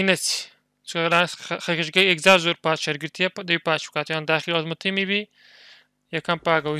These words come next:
هیچ. ئەی کەوسە لە بۆ پاکە چل و پێنجی.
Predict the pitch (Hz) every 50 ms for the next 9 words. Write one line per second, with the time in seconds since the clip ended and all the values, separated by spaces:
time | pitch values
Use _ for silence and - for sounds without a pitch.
0 | 160 180 214 - - - - - - - - - _ _ _ _ _ _ _ _
1 | _ _ _ _ _ _ _ _ _ _ _ - 196 156 - 170 156 - - 165
2 | 156 156 156 156 - - 160 160 - 165 - - - 185 180 - 196 196 185 165
3 | 185 180